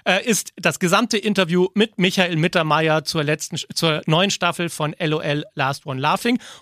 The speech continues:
Unter anderem hat er mir dann auch erzählt, wie, zum Beispiel, wer sein größter Angstgegner in dieser Staffel war. So, und jetzt habe ich noch einen Film dabei. Liebste Nadine, das ist ein Film, von dem ich weiß,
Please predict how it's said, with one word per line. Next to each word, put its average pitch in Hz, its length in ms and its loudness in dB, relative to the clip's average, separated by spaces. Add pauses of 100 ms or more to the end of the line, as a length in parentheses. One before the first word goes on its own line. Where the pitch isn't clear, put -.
Unter 226 280 2
anderem 196 300 2
hat 185 140 2
er 190 80 2
mir 180 100 2
dann 175 160 0
auch 180 180 0
erzählt, 170 500 -2
wie, - 100 -12
zum 170 100 -6
Beispiel, 165 400 -2 (260)
wer 147 280 0
sein 151 180 0
größter 123 560 -2
Angstgegner 147 1120 -4
in 151 160 -4
dieser 127 260 -4
Staffel 139 460 -6
war. 135 200 -4 (1200)
So, 151 360 4 (440)
und 175 80 6
jetzt 196 160 2
habe 214 100 4
ich 208 80 4
noch 214 220 2
einen 220 180 2
Film 147 280 -2
dabei. 131 400 -2 (840)
Liebste 208 320 0
Nadine, 190 400 2 (340)
das - 480 -4 (400)
ist - 220 -8
ein 135 100 -6
Film, 226 480 0 (260)
von 147 300 -2
dem 143 240 -2
ich - 240 -10
weiß, 151 800 -2